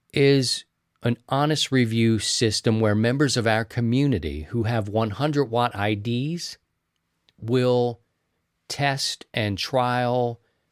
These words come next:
ham radio products and ham radio adjacent products.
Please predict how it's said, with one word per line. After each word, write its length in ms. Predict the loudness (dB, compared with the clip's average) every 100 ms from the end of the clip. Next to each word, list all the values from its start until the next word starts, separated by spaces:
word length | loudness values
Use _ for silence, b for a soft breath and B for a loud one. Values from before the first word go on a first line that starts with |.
| _ _ _ _ _ _
ham 280 | -2 0 2
radio 420 | 2 2 2 2
products 680 | 0 0 2 2 0 -4 -8
and 140 | -6 -2
ham 280 | 0 2
radio 320 | 2 4 4 2
adjacent 640 | 0 -2 0 0 -4 -8 _
products. 680 | -2 -2 -2 -8 -16 -14 -14